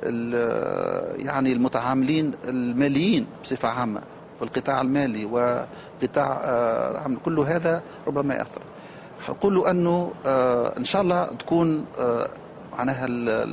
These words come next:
الأمور توقف إلى هذا الحد، لأنه لا قدر الله لو أن تتواصل أو تستمر نرجع إلى نفس النسق هذا، العوامل ال-، ال-، يعني النتائج تكون وخيمة جدًا.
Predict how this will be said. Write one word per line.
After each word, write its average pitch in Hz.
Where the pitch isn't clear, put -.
الأمور 143
توقف 151
إلى 123
هذا 123
الحد، 180
لأنه 139
لا 131
قدر 143
الله 143
لو 117
أن 143
تتواصل 156
أو 113
تستمر 180
نرجع 185
إلى 127
نفس 139
النسق -
هذا، 151
العوامل 135
ال-، 127
ال-، 120
يعني 127
النتائج 123
تكون 139
وخيمة 123
جدًا. 117